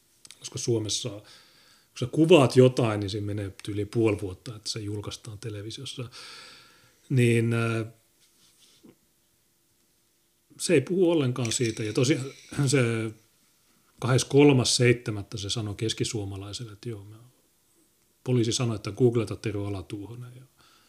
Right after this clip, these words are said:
sit mä olin, tunnistin sen ja olin, tuli, sa-, oli, tuntui, kun olisin saanut sähköiskun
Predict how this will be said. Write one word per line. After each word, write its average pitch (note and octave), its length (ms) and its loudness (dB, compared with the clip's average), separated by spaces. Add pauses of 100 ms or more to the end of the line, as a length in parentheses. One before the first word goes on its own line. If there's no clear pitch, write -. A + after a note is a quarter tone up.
(340)
sit - 160 -14
mä G#2+ 80 -6
olin, G2+ 240 -10 (140)
tunnistin A#2+ 500 2
sen G2 180 -8
ja F#2 140 -12
olin, G#2 340 -16 (220)
tuli, C3 220 0
sa-, D#3+ 160 0
oli, D3+ 220 4
tuntui, D#3 360 4
kun B2+ 260 0
olisin A#2 260 -2
saanut G#2+ 240 -6
sähköiskun A2+ 800 -4